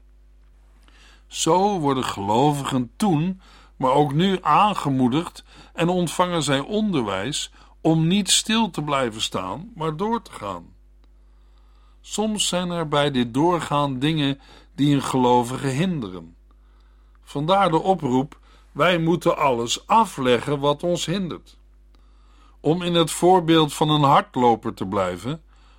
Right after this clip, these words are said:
een hardloper moet zich zo licht mogelijk maken. Geestelijk gezien zal daarbij gedacht zijn aan het afleggen van iedere zondelast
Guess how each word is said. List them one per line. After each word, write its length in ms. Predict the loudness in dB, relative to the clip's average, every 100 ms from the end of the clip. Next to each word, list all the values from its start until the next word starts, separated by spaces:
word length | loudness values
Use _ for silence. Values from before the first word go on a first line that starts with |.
| _
een 160 | -2 2
hardloper 800 | 4 4 0 -2 0 0 -2 0
moet 260 | 0 0 -2
zich 300 | -2 0 0
zo 360 | 0 2 2
licht 480 | 2 0 -2 -6 -12
mogelijk 600 | -2 0 0 -2 -8 -6
maken. 400 | -8 -8 -14 -20 _ _ _ _ _ _ _ _ _ -12
Geestelijk 640 | -2 0 0 0 -2 -2
gezien 460 | -4 -2 0 0
zal 200 | 0 0
daarbij 420 | 4 4 4 2 0
gedacht 420 | -6 -2 -2 -2
zijn 440 | -4 -4 -4 -8 -16 -20 -10
aan 160 | -2 2
het 280 | 0 -2 0
afleggen 600 | 0 2 -2 -4 -4 -6
van 220 | -4 -4
iedere 380 | -4 -4 0 -2
zondelast 1000 | 0 0 0 -2 2 2 2 -4 -10